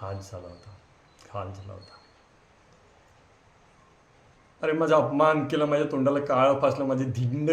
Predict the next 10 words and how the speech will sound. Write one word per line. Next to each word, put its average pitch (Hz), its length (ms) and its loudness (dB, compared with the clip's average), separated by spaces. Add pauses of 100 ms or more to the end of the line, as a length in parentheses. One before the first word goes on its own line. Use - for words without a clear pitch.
काढली, 135 460 2 (840)
माझ्या 123 300 -2
अंगावरती 127 400 0
काय 127 180 -4
काय 123 100 -2 (180)
फेकलं, 131 640 0 (100)
तेव्हा 123 180 -2
पांडुरंग 123 500 -4
कुठे 135 240 -6
होता?" 110 240 -4